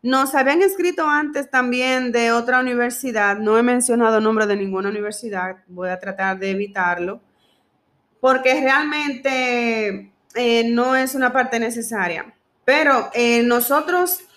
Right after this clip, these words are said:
recibimos el, la propuesta, o más bien la solicitud, de otros participantes de otra universidad.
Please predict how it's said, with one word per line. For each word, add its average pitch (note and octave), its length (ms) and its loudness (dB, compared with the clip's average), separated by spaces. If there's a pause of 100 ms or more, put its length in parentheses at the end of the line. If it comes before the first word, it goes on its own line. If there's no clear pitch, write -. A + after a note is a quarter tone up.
(580)
recibimos C#4+ 920 2
el, A3+ 1200 4 (260)
la B3+ 200 0
propuesta, C4+ 880 -2
o - 80 -8
más A#3+ 200 2
bien C#4 180 0
la C#4+ 80 2
solicitud, C4+ 720 -4 (420)
de A#3 380 0
otros C4 300 -2
participantes B3 840 0
de G3 100 2
otra G3+ 200 -2
universidad. A3+ 760 -4